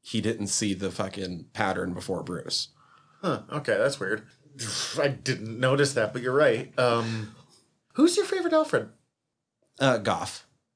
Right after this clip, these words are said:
Speaker 1: Uh, Michael Gough. The,
Speaker 2: The
Speaker 1: he was the one through, uh,
Speaker 2: The
Speaker 1: Burton through.
Speaker 2: Yeah.
Speaker 1: Yeah.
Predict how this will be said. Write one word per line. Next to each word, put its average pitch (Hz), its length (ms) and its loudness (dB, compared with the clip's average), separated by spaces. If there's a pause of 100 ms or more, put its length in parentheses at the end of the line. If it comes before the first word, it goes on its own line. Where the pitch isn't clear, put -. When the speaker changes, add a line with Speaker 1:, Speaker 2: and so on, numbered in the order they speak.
(420)
Speaker 1:
Uh, 110 140 2
Michael 101 300 0
Gough. 85 360 -8 (100)
The, 107 100 -2
Speaker 2:
The 131 100 4
Speaker 1:
he 117 100 2
was 107 220 2
the 98 120 2
one 95 300 0
through, 90 440 -2 (200)
uh, 92 280 0 (180)
Speaker 2:
The 143 180 2
Speaker 1:
Burton 107 240 2
through. 92 400 -2
Speaker 2:
Yeah. 160 220 4
Speaker 1:
Yeah. 110 200 0